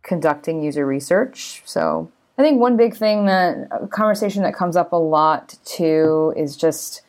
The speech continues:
in general, like, how can we adapt and change with the current landscape of competitors, and not just for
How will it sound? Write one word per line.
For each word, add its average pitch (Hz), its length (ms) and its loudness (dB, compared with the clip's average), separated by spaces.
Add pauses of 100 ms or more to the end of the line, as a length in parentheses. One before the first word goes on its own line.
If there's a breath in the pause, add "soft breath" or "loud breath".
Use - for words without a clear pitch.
(220)
in 208 140 2
general, 196 360 4
like, 180 200 2
how 185 340 2
can 185 340 -4
we 175 560 0 (140)
adapt 147 800 0
and 135 600 -2 (560)
change 170 840 0 (300)
with - 480 -4
the 151 100 -2
current 143 680 -6
landscape 135 720 -4 (180)
of 120 600 -6 (160)
competitors, 240 960 2
and 151 640 0 (140)
not 165 220 0
just 160 200 -4
for 139 340 2